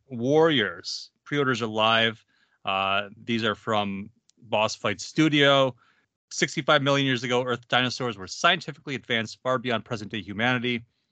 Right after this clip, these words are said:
Their civilization was peaceful, with the goal of understanding the universe and the planet they call home. This golden age was not to last." <laughs> I'm not reading all this. They can read it, but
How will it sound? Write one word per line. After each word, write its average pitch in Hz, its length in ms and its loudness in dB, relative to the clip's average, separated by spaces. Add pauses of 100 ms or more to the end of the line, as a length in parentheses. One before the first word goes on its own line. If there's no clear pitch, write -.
(140)
Their 101 100 -10
civilization 117 680 -2
was 95 140 -10
peaceful, 123 640 -4
with 107 120 -4
the 107 120 -6
goal 110 280 2
of 98 80 -2
understanding 98 520 -4
the 92 40 -6
universe 123 600 0
and 117 240 2
the 104 60 -8
planet 104 360 -6
they 101 100 -6
call 90 200 -6
home. 87 400 -12 (500)
This 123 140 -2
golden 117 240 0
age 104 180 -2
was 90 140 -10
not 98 240 -2
to 98 100 -12
last." 87 540 -6 (360)
<laughs> - 360 -18
I'm 117 40 -2
not 110 140 2
reading 92 240 -8
all 87 100 -6
this. 87 200 -14
They 98 160 -6
can 85 100 -14
read 82 160 -10
it, 82 140 -10
but 90 160 -2